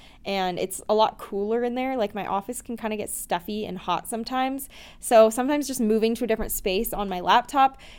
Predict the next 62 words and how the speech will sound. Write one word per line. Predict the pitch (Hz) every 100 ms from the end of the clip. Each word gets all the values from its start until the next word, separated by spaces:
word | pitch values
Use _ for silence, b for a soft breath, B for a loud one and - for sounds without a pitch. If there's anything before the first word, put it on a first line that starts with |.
| B
can | - 277
help. | 269 269 262 - B B
Um, | 226 214 202 202 208 - - - - -
but | 233
sometimes | 247 240 247
I | 262
just | 233 -
go | 208 208
and | 208
do | 196
laundry. | 190 254 330 330 294 294
I'll | 226
clean | 202 - 214 185
up | 185
the | 226
house, | - 285 285 285
kinda | - 208
pick | - 226
things | 226 208
up | 233 240
around | 240 226
the | 233
house, | 226 220 240 - B B B
um, | 208 196 196 196
just | 202 254 262
kinda | - 339
move | 311 254 240
around | 226 220 220 220
and, | 202
and | - 196 190 190
take | - 254 233
my | 220
brain | 202 196
off | 196 208
of | 220 202
work | 190 202 -
because | 214 226 202 196
I | 196 196
don't | 185 190 185
always | 185 190
get | 175
my | 190
best | 190 196
work | 226 226
done. | 233
So | 240 202
I'll |
try | 202 190
to | 190
just | 196 -
go | 202
be | 190 190 185
productive | 220 190 185 190
in | 190
a | 180
different | 220 233 262
way | 262 269 269 -
during | 254 254
that | 262 -
point | - 247
in | 240
time. | 262 262 247 247